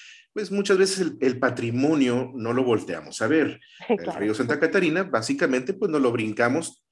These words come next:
Speaker 1: diariamente a través de los diversos puentes que, que para, urbanos que, con los, por los cuales cruzamos a diario. Eh, pero, ¿cuál fue el interés sobre el río Santa Ca-, Santa Catarina que te movieron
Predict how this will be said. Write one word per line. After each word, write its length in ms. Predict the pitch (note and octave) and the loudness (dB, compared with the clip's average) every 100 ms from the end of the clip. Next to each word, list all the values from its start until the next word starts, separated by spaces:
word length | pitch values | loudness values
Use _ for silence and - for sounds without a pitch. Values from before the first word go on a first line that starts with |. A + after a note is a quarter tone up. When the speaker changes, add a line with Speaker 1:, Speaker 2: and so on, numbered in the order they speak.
| - | -10
Speaker 1:
diariamente 600 | G#2 A2 C3+ C#3+ B2 B2 | -2 2 2 2 0 0
a 80 | E3 | 0
través 300 | B2+ G2+ G2 | 0 0 0
de 60 | A#2+ | 0
los 160 | C3+ | 0
diversos 500 | G2+ D#2+ E2+ - A#2 | -2 -6 -8 -8 -8
puentes 540 | - G#2+ B2 A#2+ A#2 A#2 | -2 2 2 2 0 0
que, 320 | F#2+ C2 C#2 - | -4 -8 -10 -12
que 280 | E2 D2 - - - - _ - | -10 -10 -14 -20 -20 -20 _ -8
para, 360 | F#2 F2 E2 - | -6 -4 -8 -10
urbanos 600 | G2 A2+ A#2+ C#3 B2 A2+ | -4 0 4 4 4 2
que, 440 | - F2 D#2 C2+ - | -2 -6 -6 -12 -16
con 160 | - F2+ | -10 -10
los, 100 | E2+ | -10
por 180 | - G2 | -8 -6
los 120 | F2 | -6
cuales 340 | - A#2 A2 - | -2 0 0 -4
cruzamos 640 | - - - A#1+ C#2 - F#2 | -6 -6 -6 -10 -8 -8 -6
a 100 | F2+ | -8
diario. 460 | - C#2+ C2 B1 - - - - | -6 -6 -6 -10 -14 -20 -20 -10
Eh, 340 | F#2+ G#2 G#2 G2+ - | -2 0 0 -4 0
pero, 520 | C3 C3 B2+ B2 - _ - | 4 6 6 2 -4 _ -2
¿cuál 200 | F3 F3+ | 2 4
fue 140 | F3+ | 4
el 60 | F#3 | 0
interés 540 | E3 C3+ A2+ B2+ C#3 | 0 0 2 4 4
sobre 300 | - A#2+ F#2+ | 2 -2 -2
el 60 | F2+ | -6
río 200 | G2 A#2 | -4 -4
Santa 260 | A#2 G#2 | -2 -4
Ca-, 200 | F#2 F#2 - | -4 -8 -8
Santa 340 | - A#2 G2 G2+ | -6 -4 -4 -4
Catarina 500 | - G2 G#2+ B2+ A2+ | -6 -2 2 2 2
que 100 | - | -2
te 120 | F2+ | -4
movieron 600 | E2+ F2+ A#2 A#2+ A2+ | -4 0 2 2 0